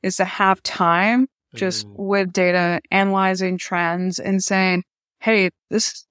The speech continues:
Speaker 1: is unique right here," bringing that to our co-founders or our head of sales or our head of marketing and things like that.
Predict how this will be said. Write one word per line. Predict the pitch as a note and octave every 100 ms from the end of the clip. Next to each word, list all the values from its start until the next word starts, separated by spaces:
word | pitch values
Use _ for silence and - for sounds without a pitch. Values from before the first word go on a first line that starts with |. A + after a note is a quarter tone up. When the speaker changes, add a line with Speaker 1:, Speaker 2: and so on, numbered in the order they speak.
| -
Speaker 1:
is | D#4+ G3
unique | G3 F3 E3+ G#3 - - - _
right | F#3 E3+
here," | - F3+ F#3 A#3 - _ F3
bringing | G3 F#3+ G3
that | F#3 F3+ -
to | - F#3+
our | F3
co-founders | F3 E3 E3+ F3 F3 E3+ E3 F3
or | F3+ F3+ F3
our | F3+
head | F3+
of | F#3 F3+
sales | - F3+ G#2+ A2 A#2 F#3
or | F3+
our |
head | F#3 F#3
of | F#3 -
marketing | D#3+ D#3+ F3+ F3+
and | F3+ F3
things | F3 F3 F3+
like | F#3 F3
that. | F3 F#3 A#3 C4+